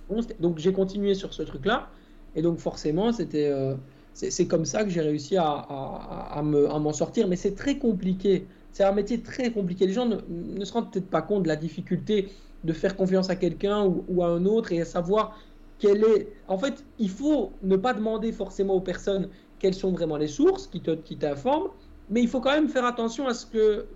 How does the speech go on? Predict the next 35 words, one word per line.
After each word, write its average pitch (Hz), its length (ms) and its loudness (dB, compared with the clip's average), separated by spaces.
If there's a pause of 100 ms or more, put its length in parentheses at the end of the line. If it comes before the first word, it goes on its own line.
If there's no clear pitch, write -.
(300)
on 214 120 -2
te 185 120 -6
raconte, 208 480 -2
tu 165 80 -4
vois 196 120 2
ce 214 60 -12
que 196 80 -4
je 185 80 0
veux 180 60 0
dire ? 170 160 0
Donc 202 160 -2
c'est, 220 240 0 (240)
c'est 220 100 -4
très 240 160 -2
compliqué 240 380 -2
parce 196 200 -4
que 208 200 0 (340)
selon 285 400 -2
les 240 140 0
profils 233 600 0
de 160 120 -2
sources, - 440 2 (380)
il 180 60 4
y 196 40 8
en 208 80 6
a 208 140 0
une 254 160 4
où 208 60 4
tu - 100 -6
vas 156 120 0
pouvoir 165 280 -6
y 165 80 0
aller 180 160 4
right 160 260 2
away, 208 380 2